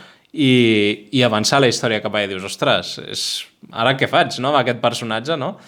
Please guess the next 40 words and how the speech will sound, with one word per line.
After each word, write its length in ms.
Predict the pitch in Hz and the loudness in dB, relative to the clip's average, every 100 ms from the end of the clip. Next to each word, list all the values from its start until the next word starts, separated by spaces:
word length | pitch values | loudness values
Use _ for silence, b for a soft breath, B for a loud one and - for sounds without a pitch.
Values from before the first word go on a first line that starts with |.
| B B | B B
Eh, 500 | - 110 107 101 98 | -2 2 4 4 4
en 160 | - 107 | 0 -2
la 80 | |
qual, 240 | 104 110 104 | 2 2 2
doncs, 220 | 107 104 | 0 -2
és 80 | 110 | -2
un 80 | 110 | 0
repte 260 | 110 104 123 123 113 104 | 0 0 2 4 4 0
xulo, 300 | - 131 151 | -2 0 0
no? 140 | 127 123 | 0 -2
Que, 380 | 120 107 98 92 | -2 -2 -4 -6
que 80 | 107 | -8
et 80 | - | -8
surti 300 | 107 98 98 | -8 -4 -2
bé, 80 | 95 | -2
no? 120 | 110 143 B B B | -4 -10 B B B
Perquè 160 | 107 104 | 2 4
a 60 | |
vegades, 180 | 110 117 | 4 4
justament, 400 | 110 - 120 113 107 98 107 | 0 -2 0 -2 -6 -14 -14
el 100 | 104 | -12
problema, 400 | - 101 104 110 107 101 95 92 - _ _ | -6 -4 0 2 4 4 2 -2 -14 _ _
penso, 240 | - 107 113 | -2 0 2
per 140 | 107 | 2
exemple, 320 | 107 104 104 98 | 2 0 0 0
quan 160 | 101 | 0
veiem 280 | 98 98 107 | 0 0 0
seqüeles 460 | 107 117 117 107 104 | -4 -2 0 0 0
de 60 | 98 | 0
pel·lícules, 560 | 104 110 113 107 143 - B B B | 0 0 0 0 0 -6 B B B
comencen 480 | - 123 120 - 131 | -4 0 0 2 2
amb 100 | 135 | 2
un 80 | 135 | 2
personatge 500 | 131 127 139 135 131 | 2 2 2 2 2
que 120 | 117 113 | 0 2
ja 140 | 120 | 2
ha 20 | |
tingut 280 | 131 143 139 | 2 2 0
una 100 | 143 | 0
evolució 460 | 127 127 135 135 151 | 0 0 0 2 4